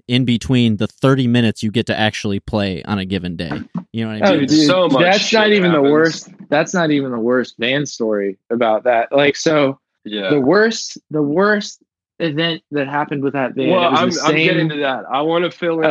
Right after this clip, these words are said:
Speaker 3: the
Speaker 2: okay,
Speaker 3: whole
Speaker 2: yeah, yeah, yeah.
Speaker 3: story. So we're
Speaker 2: Okay,
Speaker 3: in
Speaker 2: you're
Speaker 3: New
Speaker 2: painting a
Speaker 3: Jersey,
Speaker 2: picture.
Speaker 3: right?
Speaker 2: I got you.
Speaker 3: Yeah, so we're
Speaker 2: <laughs>
Speaker 3: passing, we're coming from Massachusetts. We're passing through New Jersey.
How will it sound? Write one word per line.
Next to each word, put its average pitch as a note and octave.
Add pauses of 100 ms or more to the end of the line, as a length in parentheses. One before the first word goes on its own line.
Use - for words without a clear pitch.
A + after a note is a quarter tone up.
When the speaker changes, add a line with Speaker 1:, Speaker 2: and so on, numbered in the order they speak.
Speaker 3:
the D3+
Speaker 2:
okay, D3+
Speaker 3:
whole C3+
Speaker 2:
yeah, C3
yeah, B2
yeah. A#2
Speaker 3:
story. B2 (300)
So D#3
we're F3
Speaker 2:
Okay, D#3+
Speaker 3:
in B2
Speaker 2:
you're C#3+
Speaker 3:
New -
Speaker 2:
painting F#3+
a F3
Speaker 3:
Jersey, D3+
Speaker 2:
picture. B2
Speaker 3:
right? B2
Speaker 2:
I -
got A#2+
you. G#2+ (460)
Speaker 3:
Yeah, C#3+
so D3+
we're D3
Speaker 2:
<laughs> -
Speaker 3:
passing, F3+
we're D#3+
coming G3
from G3
Massachusetts. D#3+
We're A#2+
passing D3+
through C#3+
New C#3
Jersey. G#2